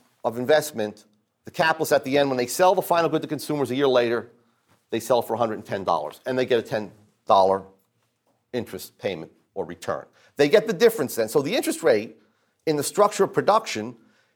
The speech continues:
is the price spreads, the rate of price spreads. Okay,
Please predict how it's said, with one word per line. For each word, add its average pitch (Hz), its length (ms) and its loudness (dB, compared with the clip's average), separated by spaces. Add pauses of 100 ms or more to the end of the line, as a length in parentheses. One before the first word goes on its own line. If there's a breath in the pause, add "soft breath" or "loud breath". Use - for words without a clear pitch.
(140)
is 175 320 2
the 180 100 0
price 196 380 2
spreads, - 560 0
the 123 100 -2
rate 156 280 2
of 160 140 -2
price 160 300 2
spreads. - 440 -4 (580)
Okay, 107 340 -2